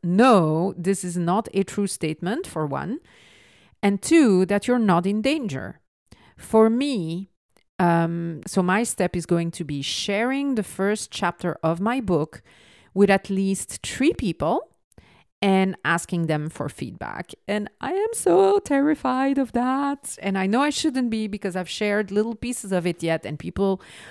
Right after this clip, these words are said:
are really positive and they resonate with it, but still, it's so scary. So that's what I'm gonna be doing. And I am really excited about,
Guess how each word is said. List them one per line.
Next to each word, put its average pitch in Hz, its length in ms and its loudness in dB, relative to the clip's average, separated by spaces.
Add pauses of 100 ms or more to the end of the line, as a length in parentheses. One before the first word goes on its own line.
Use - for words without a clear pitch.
(120)
are 175 120 0
really 214 260 2
positive 196 720 0
and 165 140 0
they 160 80 -2
resonate 185 580 0
with 170 140 -2
it, 175 160 -6
but 240 180 -4
still, 220 640 2
it's 175 240 -10
so 196 180 -6
scary. 156 540 -4
So - 180 -8
that's 180 240 -6
what 202 80 -4
I'm 175 160 -2
gonna 190 180 -4
be 131 120 -10
doing. 85 340 -12 (960)
And 180 360 0 (100)
I 180 380 2
am 175 260 -4
really 240 320 -4
excited 202 760 0
about, 160 540 2